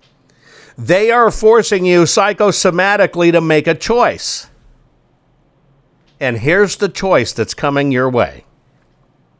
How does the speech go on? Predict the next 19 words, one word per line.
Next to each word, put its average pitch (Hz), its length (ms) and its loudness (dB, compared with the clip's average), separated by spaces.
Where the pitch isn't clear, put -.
They're 175 320 0
gonna 262 260 2
stick - 440 -2
that 147 180 -2
the 160 100 0
elections 160 580 0
were 147 200 2
fair. 131 420 0
That's 139 260 -2
why 160 140 2
they're 143 180 2
fighting 170 440 -2
it 160 120 -4
so 165 200 0
hard 156 340 0
and 139 100 -8
shutting 143 360 -2
it 135 180 -6
down. 139 400 -2